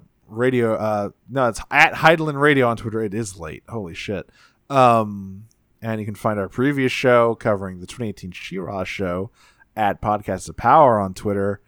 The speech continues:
I am also, uh, on Disney Minus over at Disney Minus Pod. We recently watched Rescue Rangers movie. It's, um, it's really bad. It's not good.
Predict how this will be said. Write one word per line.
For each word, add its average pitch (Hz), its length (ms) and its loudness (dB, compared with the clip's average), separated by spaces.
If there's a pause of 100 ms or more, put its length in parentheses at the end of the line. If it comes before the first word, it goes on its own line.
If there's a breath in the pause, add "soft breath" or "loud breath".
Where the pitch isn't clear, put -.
(440 soft breath)
I 131 140 4
am 135 120 4
also, 180 720 4
uh, 123 280 -2
on 123 260 2
Disney 131 300 2
Minus 196 840 0 (120)
over 117 300 -2
at 123 160 4
Disney 123 220 -6
Minus 113 240 -2
Pod. 170 460 6
We 151 120 -2
recently 170 460 0
watched 170 540 2 (420 soft breath)
Rescue 208 340 0
Rangers 156 320 2
movie. 156 600 2 (760 loud breath)
It's, - 280 -10
um, 127 640 2 (840)
it's - 180 -20
really 180 200 0
bad. 139 520 6 (840)
It's - 180 -20
not 160 260 -2
good. 131 340 4